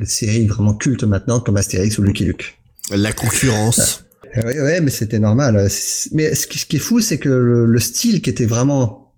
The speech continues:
Speaker 1: Il y, il y avait que ça, d'un seul coup est devenu ringard
Speaker 2: Mmh.
Speaker 1: et daté.
Speaker 2: C'est normal, hein, c'est, c'est à chaque fois ça. Tu prends le style de Jack Kirby, qui était le must du must durant les années cinquante. Arrivé les années soixante, euh, il y a une certaine ringardisation de son style, quoi,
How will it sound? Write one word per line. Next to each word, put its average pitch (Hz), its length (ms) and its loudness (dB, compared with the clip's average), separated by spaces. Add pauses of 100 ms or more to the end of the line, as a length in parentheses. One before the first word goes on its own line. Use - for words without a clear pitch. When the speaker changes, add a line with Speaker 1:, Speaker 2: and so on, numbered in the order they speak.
(220)
Speaker 1:
Il 127 120 -2
y, 135 80 -2
il 147 60 2
y 131 40 4
avait 127 160 2
que 190 140 -2
ça, 185 280 -2
d'un 202 180 0
seul 180 180 -2
coup 208 100 -2
est 175 40 2
devenu 151 220 2
ringard 110 460 0
Speaker 2:
Mmh. - 40 -10
Speaker 1:
et 131 40 2
daté. 127 400 -2 (300)
Speaker 2:
C'est - 200 0
normal, 180 280 2
hein, 139 120 2
c'est, 110 320 0
c'est - 160 -2
à 107 40 -2
chaque - 200 -4
fois 127 120 -2
ça. 160 220 0
Tu - 140 -10
prends - 180 -4
le 107 160 2
style 139 400 -2
de 101 180 0
Jack 101 240 -6
Kirby, 113 440 -4
qui 107 80 -2
était 110 260 -2
le 95 140 0
must 110 400 -2
du 107 180 -2
must 110 380 -2
durant 101 200 -2
les 101 240 -2
années 98 160 -2
cinquante. 117 800 -4
Arrivé 110 400 -2
les 113 220 0
années 110 160 0
soixante, 131 760 -2
euh, 98 240 -2
il 104 160 -2
y 101 80 -2
a 104 40 2
une 104 180 0
certaine 107 340 -6
ringardisation 101 920 -4
de - 40 -10
son 110 180 -4
style, - 300 -4
quoi, 92 220 -8